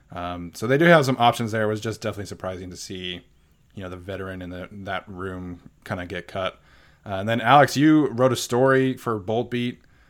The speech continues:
um, about Donald Parham kind of surviving this round of cuts. Uh, what did you make of the team electing to cut not one, but two tight ends?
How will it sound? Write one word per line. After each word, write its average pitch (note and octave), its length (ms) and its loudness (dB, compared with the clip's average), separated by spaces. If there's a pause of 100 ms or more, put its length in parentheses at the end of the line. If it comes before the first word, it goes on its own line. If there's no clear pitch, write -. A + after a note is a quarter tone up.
(160)
um, F#2+ 460 -8
about F#2+ 300 -6
Donald G2+ 300 -6
Parham G#2+ 340 -4
kind G2 160 -10
of F2+ 60 -12
surviving G#2 520 -6
this A2 220 -4
round A2 180 -2
of G2+ 120 -10
cuts. - 480 -6 (380)
Uh, F#2 300 -8
what G2+ 140 -6
did B2+ 140 0
you B2+ 100 -4
make A#2 200 -4
of F#2+ 340 -8
the G#2 200 -10
team G#2 500 -10
electing G2+ 420 -10
to G2 80 -14
cut G2 260 -12 (100)
not G#2 300 -6
one, G2+ 260 -8
but F#2+ 180 -12
two G2+ 340 -10
tight F2+ 240 -10
ends? E2+ 400 -16